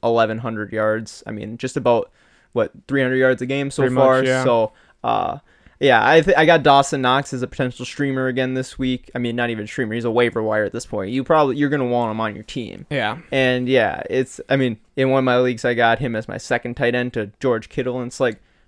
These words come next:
Speaker 1: how do you bench George Kittle, who's projected thirteen, for Dawson Knox, who's projected seven? Like, it, I just
Speaker 2: It's
Speaker 1: don't get the
Speaker 2: tough.
Speaker 1: projections there, too. I
Speaker 2: Yeah.
Speaker 1: mean, Dawson Knox has been having a great start to the season,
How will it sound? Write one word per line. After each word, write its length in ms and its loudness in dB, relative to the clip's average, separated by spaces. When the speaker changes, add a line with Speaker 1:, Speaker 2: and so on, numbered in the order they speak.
Speaker 1:
how 200 0
do 80 0
you 80 0
bench 300 -2
George 260 -2
Kittle, 240 0
who's 100 -6
projected 400 -8
thirteen, 540 -4
for 100 -6
Dawson 300 0
Knox, 260 -6
who's 120 -16
projected 500 -12
seven? 320 -8
Like, 240 -2
it, 360 0
I 120 8
just 80 4
Speaker 2:
It's 80 0
Speaker 1:
don't 140 2
get 80 6
the 40 6
Speaker 2:
tough. 100 2
Speaker 1:
projections 680 0
there, 240 4
too. 280 -2
I 40 4
Speaker 2:
Yeah. 60 0
Speaker 1:
mean, 120 -2
Dawson 320 4
Knox 180 0
has 120 -8
been 100 -4
having 260 -2
a 60 -6
great 320 2
start 300 -2
to 80 -18
the 80 -16
season, 540 -6